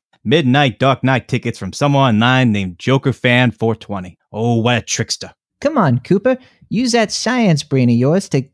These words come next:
Speaker 2: get us out of this jam. I'm not waiting what'll feel like a lifetime before I get to see my kids again.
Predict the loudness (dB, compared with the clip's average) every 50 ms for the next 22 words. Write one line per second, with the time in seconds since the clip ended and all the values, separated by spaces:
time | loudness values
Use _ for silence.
0 | _ _ -4 -2 0 0 0 0 0 0 0 2 2 2 0 -2 -4 -4 -2 0
1 | 0 2 0 0 0 -2 -4 -6 -8 _ _ _ _ _ _ -4 -2 0 2 2
2 | 2 2 0 0 2 2 2 4 2 2 2 2 2 0 0 0 -2 0 0 0
3 | 0 0 0 0 2 2 2 2 0 -2 -2 -2 -2 0 0 0 -2 -2 0 0
4 | 0 2 0 0 0 -2 -2 -2 -2 -2 -2 -2 -4 -4 -4 -4 -4 -2 -2 -2
5 | -4 -4 -4 -6 -8 -10 -12 -14